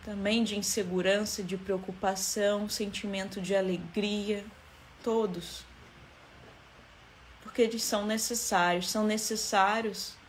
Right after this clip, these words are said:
à nossa ação, são necessários ao resultado final.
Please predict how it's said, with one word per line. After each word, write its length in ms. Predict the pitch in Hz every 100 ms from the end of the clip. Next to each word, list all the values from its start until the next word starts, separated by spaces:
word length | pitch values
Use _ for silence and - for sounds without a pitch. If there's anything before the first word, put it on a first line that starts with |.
| - - - - - - - - -
à 100 | 190
nossa 400 | 196 202 220 247
ação, 500 | 247 - - 190 190 196 - - -
são 180 | 202
necessários 960 | 208 226 220 220 - 190 190 214 208 190
ao 120 | 214
resultado 680 | 247 226 202 190 185 170 180
final. 520 | - 196 180 165 170